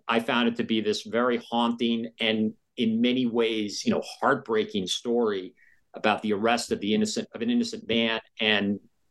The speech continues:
you know, the devastating consequences for him and his family. I think it displays Hitchcock's usual, uh, artistry as a director. I think it's anchored by these amazing performances by Henry Fonda and Vera Miles.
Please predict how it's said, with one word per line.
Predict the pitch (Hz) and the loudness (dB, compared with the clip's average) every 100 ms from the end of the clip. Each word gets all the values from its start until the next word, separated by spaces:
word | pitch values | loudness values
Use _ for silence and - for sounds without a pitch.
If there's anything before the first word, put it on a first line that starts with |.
| _ _ _ - | _ _ _ -4
you | 120 | -2
know, | 104 | -2
the | - | -2
devastating | - 170 156 - 117 98 | 0 2 0 0 0 0
consequences | - 117 120 - 98 95 90 | 0 0 0 0 0 0 -4
for | - | -4
him | 90 104 | 2 2
and | 90 | 2
his | - | -2
family. | 135 135 131 104 90 - _ _ _ _ _ _ - | -2 0 2 0 -2 -8 _ _ _ _ _ _ -4
I | 104 | 0
think | 123 117 | 2 2
it | 110 | 2
displays | 117 - 117 110 - | 0 0 2 2 2
Hitchcock's | 123 - 120 107 - | -4 0 2 2 0
usual, | 104 120 135 127 117 110 - _ _ _ _ _ | 0 2 2 2 2 2 -2 _ _ _ _ _
uh, | 120 101 95 - | 0 0 0 2
artistry | 139 143 120 - 143 143 | 2 2 0 0 0 2
as | 120 110 | 0 -2
a | |
director. | 110 104 127 - - 143 139 - | -2 2 2 2 0 0 0 -2
I | |
think | 113 101 | -2 -2
it's | - | -2
anchored | 113 113 117 - | 0 0 0 2
by | 107 | 2
these | 101 98 - | 2 -2 -2
amazing | 98 101 113 117 117 101 | -2 0 0 2 0 0
performances | - 113 107 110 107 107 | -2 -2 0 0 -2 -2
by | - 98 | 0 0
Henry | 110 104 98 | 2 0 -2
Fonda | - 107 107 110 107 | -2 0 2 2 0
and | 95 92 | -2 -4
Vera | 107 101 92 | 0 0 0
Miles. | 98 117 120 123 120 - | 0 0 2 0 -2 -6